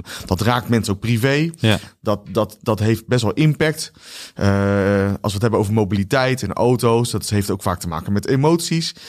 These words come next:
Speaker 1: Nou, dat zijn niet beslissingen die je dan als individu moet nemen. Die neem je met de hele organisatie. Iemand bereidt dat netjes voor. Van, "Ik heb een aantal ideeën daarover, van hoe we dat slimmer kunnen vormgeven."
Speaker 2: Ja.
Speaker 1: Die legt dat uit, die pitcht dat.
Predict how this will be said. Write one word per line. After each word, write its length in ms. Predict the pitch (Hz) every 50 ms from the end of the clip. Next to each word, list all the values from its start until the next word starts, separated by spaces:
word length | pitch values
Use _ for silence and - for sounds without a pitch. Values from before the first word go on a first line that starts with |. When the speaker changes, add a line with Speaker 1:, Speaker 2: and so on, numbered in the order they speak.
| - - - -
Speaker 1:
Nou, 140 | - 98 85
dat 140 | 76 87 82
zijn 200 | - 104 104 107
niet 160 | 117 120 113
beslissingen 580 | - 117 - - - 127 117 - - 110 110 101
die 80 | 104 107
je 40 | 110
dan 200 | 107 104 104 101
als 160 | - - - 90
individu 360 | 120 110 107 87 90 113 131
moet 140 | 135 127 113
nemen. 300 | 120 113 110 110 107 104
Die 80 | 107 107
neem 200 | 110 110 110 107
je 80 | 104
met 120 | 101 101 90
de 60 | 95
hele 220 | 107 113 113 107
organisatie. 800 | 90 98 92 107 101 95 117 127 131 131 - - 135 131 - _ _ _ - - - - - - - _ - -
Iemand 300 | - 135 131 123 110 98
bereidt 300 | 113 104 113 113 110 101
dat 120 | 101 95
netjes 300 | 101 117 101 - 104 -
voor. 300 | - - 143 143 147 143
Van, 180 | - - 104 -
"Ik 80 | 104 -
heb 140 | 113 - -
een 140 | 92 95
aantal 400 | - 107 113 101 - 104 101 92 - _ _ - - - - - - _
ideeën 420 | - 123 107 95 120 131 147 147
daarover, 520 | 127 139 127 98 131 131 120 - 127 127 117
van 100 | 104 110
hoe 120 | 117 123 113
we 60 | 110
dat 120 | 104 101
slimmer 300 | - - 156 156 147 131
kunnen 180 | - 110 104 98
vormgeven." 640 | - 131 135 139 139 123 - 123 117 117 117 113 117
Speaker 2:
Ja. 120 | 117 110 110 - - _ _ _
Speaker 1:
Die 160 | 101 104 110
legt 200 | 113 117 117 -
dat 160 | - 87 -
uit, 220 | - 104 127 131 131
die 160 | 104 - - _
pitcht 260 | - 147 135 - -
dat. 320 | - 131 123 139 - -